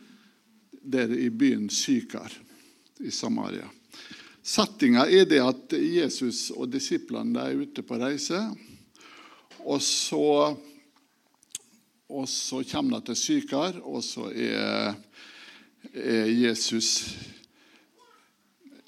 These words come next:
merk det står at Jesus var så sliten, så han måtte satt seg ned og hvile. <laughs> Han orka ikke mer. <laughs> Og så sendte han disiplene sine inn til byen for å kjøpe mat.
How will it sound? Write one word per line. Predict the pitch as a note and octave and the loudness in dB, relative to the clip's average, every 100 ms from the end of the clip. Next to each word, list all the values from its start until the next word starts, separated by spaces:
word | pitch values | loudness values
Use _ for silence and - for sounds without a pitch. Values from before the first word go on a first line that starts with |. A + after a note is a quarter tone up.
| _ _ _ _ _ - | _ _ _ _ _ -4
merk | F3+ F3+ - | -2 -2 -6
det | D3 | -8
står | - E3 C#3+ | -6 -6 -6
at | C3+ | -4
Jesus | F#3 C3+ B2+ A2 | -2 -2 -2 -6
var | - - | -8 -10
så | - | -10
sliten, | - D3 F3 F3+ B2+ - | -8 0 0 0 -4 -4
så | - C3 | -6 -4
han | A2+ | -4
måtte | A#2+ - | -4 -2
satt | - - - | -4 -4 -8
seg | A#2 | -6
ned | G2+ - | -6 -8
og | - | -4
hvile. | C3+ C#3+ - A2 - - - - | 0 2 2 -2 -4 -4 -4 -4
<laughs> | - - - - C#3 | -8 -14 -14 -12 -6
Han | C#3 C3+ | 0 0
orka | G#3 - - | -2 -6 -12
ikke | - G2+ | -12 -6
mer. | A2 - - D4+ - - - | -2 -2 0 -4 -4 -8 -10
<laughs> | - - - - - | -10 -10 -16 -18 -10
Og | |
så | C3 B2+ | -8 -6
sendte | - D3+ A3+ | -2 -2 0
han | B2+ | -2
disiplene | C#3+ - D#3+ - - G#2 G#2 | 0 0 0 -2 -4 -4 -4
sine | - G#2 A#2+ - | -8 -6 -6 -2
inn | D3 G#2+ G2 | 0 0 -2
til | A#2+ | -4
byen | A2 D3 A2 G2 | 0 0 0 -2
for | - G#2 | -8 -8
å | G#2 | -8
kjøpe | A#2 - A2+ | -10 -4 -2
mat. | G#2 C3+ | -2 -4